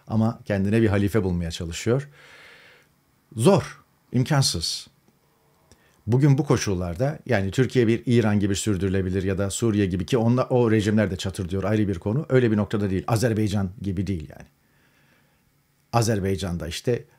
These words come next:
Aliyev gitti, oğlu Aliyev Cumhurbaşkanı oldu. O da gitti karısını Cumhurbaşkanı yardımcısı yaptı. Kendisinden sonraki iktidarla ilgili de bir endişesi olduğunu zannetmiyorum.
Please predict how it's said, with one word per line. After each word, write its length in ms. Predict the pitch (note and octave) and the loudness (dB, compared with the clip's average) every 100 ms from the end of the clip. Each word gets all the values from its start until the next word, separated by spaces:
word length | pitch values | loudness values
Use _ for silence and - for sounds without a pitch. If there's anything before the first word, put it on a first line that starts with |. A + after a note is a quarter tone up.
| - | -4
Aliyev 300 | A#2+ A2+ G2 | 0 0 0
gitti, 300 | E2+ F2+ - | -4 -4 -2
oğlu 280 | C3 A#2 A2 | 2 2 2
Aliyev 360 | E2 D2 G#2+ A2+ | -2 -4 -4 -2
Cumhurbaşkanı 640 | G2+ G2 D2+ - C2+ A1+ | -2 -2 -6 -10 -12 -14
oldu. 300 | D#2+ A#2+ C#3+ - - | -6 -4 -4 -6 0
O 100 | D#3 | 4
da 60 | D3+ | 4
gitti 240 | A#2 D#3 | 2 2
karısını 360 | C#3+ B2 C#3 C#3 | 4 4 4 4
Cumhurbaşkanı 520 | D3 A#2+ G2 F#2+ F2 | 4 2 0 -2 -4
yardımcısı 520 | E2 F2 F#2+ F2+ F2+ | -4 -6 -8 -6 -8
yaptı. 360 | C#2+ - D#3 D3 - | -8 -2 -2 -2 -2
Kendisinden 460 | D3 D3 C#3+ D3+ | 0 2 2 2
sonraki 340 | D3 C3 B2 B2+ | 2 0 -2 -2
iktidarla 360 | - B2 A#2+ | 0 2 2
ilgili 200 | G2+ G#2 | 0 0
de 80 | A2 | 0
bir 60 | B2+ | 2
endişesi 400 | C3 B2 C#3+ D3 | 2 2 2 2
olduğunu 220 | G2+ A#2+ | 2 2
zannetmiyorum. 560 | D3 B2 G#2 E2+ D2 | 4 4 2 -2 -12